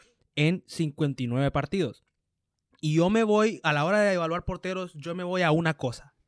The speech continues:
Te define partidos. Está bien, los números son bonitos y todo. Te define partidos cruciales. Y Jan Oblak definió un partido crucial en la temporada para el Atlético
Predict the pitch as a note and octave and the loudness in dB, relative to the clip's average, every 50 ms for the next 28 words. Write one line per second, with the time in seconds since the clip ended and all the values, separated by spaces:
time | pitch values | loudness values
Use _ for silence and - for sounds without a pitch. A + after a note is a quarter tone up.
0 | _ _ - D3+ C#3+ C#3 C#3 B2 - - E3 E3+ F#3+ F#3 - E3+ C#3+ C#3 - D#3 | _ _ -2 0 0 0 0 -2 -2 -4 -4 -2 -2 -2 0 -2 -4 -2 -2 -2
1 | C3+ G#2+ G2 - _ _ _ _ _ _ _ _ D3 C#3+ - F3+ F#3+ F#3+ G3 G3 | -2 -2 -4 -10 _ _ _ _ _ _ _ _ -8 -2 0 2 2 4 4 4
2 | F#3 E3+ F3 F3+ F#3 F3+ F3 - F3+ F3 E3 D#3+ E3 D#3+ - D#3+ C#3+ D3 - D3 | 4 4 4 2 2 2 2 2 2 0 2 0 0 0 0 0 0 0 0 -2
3 | C3+ B2 A#2+ - _ _ _ _ _ _ _ _ _ _ _ _ - F#3 F3+ F3 | -2 -2 -4 -8 _ _ _ _ _ _ _ _ _ _ _ _ -2 -2 0 2
4 | E3+ E3 D3+ - - F#3+ G3+ G#3+ G#3+ G#3 G#3 G#3 - - D#3+ D3+ - - F3 F#3 | 2 0 0 0 0 0 0 2 2 0 0 -2 -2 -2 -2 -2 -2 0 4 6
5 | F3+ E3+ E3+ - - D#3 C#3+ C3 - - D#3+ D3+ C#3+ B2 G#2+ - - - - - | 6 6 4 2 0 0 0 0 0 2 2 2 2 2 -2 -8 -14 -18 -20 -20
6 | - - _ _ _ _ - D3 C#3+ C#3 C#3+ D#3+ E3+ F3 F3 E3+ F3 F3+ F#3 - | -20 -20 _ _ _ _ -10 -6 -2 0 2 4 4 4 4 4 4 4 2 0
7 | E3+ D3+ E3 E3+ E3 - E3+ D#3+ D#3 D#3+ F3+ F#3+ - - D#3+ E3 - F#3 F#3 F3+ | -2 0 0 0 2 2 0 2 4 2 2 2 0 0 -2 -2 0 2 2 2
8 | E3+ - E3 D3+ C#3 - - D#3+ D#3+ G#3 A3 F3 D3 C3 - D3 B2+ - - C3+ | 2 2 2 0 0 0 -4 -4 -2 -2 0 0 0 0 -2 -2 -4 -2 -2 0
9 | D3+ D#3 D3+ D3 - C#3+ C3+ C3+ C3 C3 C3 D3 D#3 D3+ - C#3+ - C#3+ B2 | 2 2 2 2 2 0 0 0 -2 -2 -2 -4 -4 -4 -4 -6 -6 -6 -6